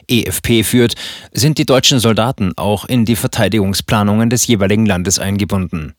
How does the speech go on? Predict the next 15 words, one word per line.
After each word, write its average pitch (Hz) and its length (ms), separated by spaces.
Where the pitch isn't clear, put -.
Nach 92 200
konkreter 131 480
gewordenen 107 540
russischen 120 500
Drohgebärden 90 800
im 98 180
Streit 107 480
um 107 220
den 98 220
Transitverkehr 110 880
in 104 120
die 107 80
russische 113 500
Ostsee-Exklave 113 1040
Kaliningrad 110 800